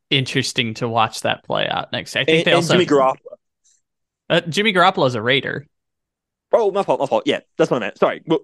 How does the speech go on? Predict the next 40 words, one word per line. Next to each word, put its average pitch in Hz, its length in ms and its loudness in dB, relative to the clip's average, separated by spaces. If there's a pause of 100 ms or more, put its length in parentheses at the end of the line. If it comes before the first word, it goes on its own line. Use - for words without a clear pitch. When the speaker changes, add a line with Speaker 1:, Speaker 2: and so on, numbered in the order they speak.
(100)
Speaker 2:
th-, 147 220 2
sorry, 131 260 0
I'm - 80 -4
getting 170 160 -2
completely 156 380 -4
confused. 131 340 -8
Davis 160 220 4
Mills. 123 160 0
Yes, - 260 2
yes. - 380 -8
That's 151 100 0
right. 95 180 2
You're 151 140 6
right. 73 220 -2 (680)
Speaker 1:
Yeah. 139 360 2 (100)
The, 156 260 6
um, 139 320 4
Speaker 2:
I'm 110 140 -2
sorry. 85 240 -2
Speaker 1:
I, 139 140 -4 (300)
I 143 60 -2
think 226 160 2
they 202 80 4
also 175 220 4
have 139 140 2
Case 143 260 0
Keenum 127 420 0
coming 127 240 -2
back 120 260 0
home 123 600 0
<laughs> - 80 -20
to 175 220 4 (360)
his 185 420 0
Speaker 2:
I, - 100 4
I - 40 2
just 247 180 -2
got 220 160 2
Speaker 1:
hometown. 120 40 -6
Speaker 2:
Davis 175 340 -2
Mills. 165 200 -6